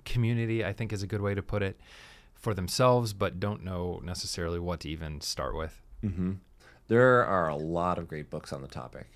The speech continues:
Speaker 2: I'm assuming that people might not have time to read a whole book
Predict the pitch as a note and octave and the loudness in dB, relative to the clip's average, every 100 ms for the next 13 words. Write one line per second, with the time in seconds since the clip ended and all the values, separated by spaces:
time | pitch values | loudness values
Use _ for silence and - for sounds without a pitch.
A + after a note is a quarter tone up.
0 | - F2 F2 - F#2+ F2+ E2+ - F2+ E2 | -10 -6 -4 -2 -2 0 -2 -6 -10 -8
1 | D#2+ D#2 D#2 D#2 D2+ D#2 E2+ F2 D#2 C#2 | -6 -4 -4 -4 -6 -10 -8 -8 -6 -8
2 | D#2+ D#2 D2 - D#2+ D2 D2 - - E2 | -10 -10 -12 -10 -10 -8 -10 -14 -16 -12
3 | D#2+ D#2+ D#2 D2+ C#2+ C#2+ - | -12 -10 -12 -10 -8 -10 -10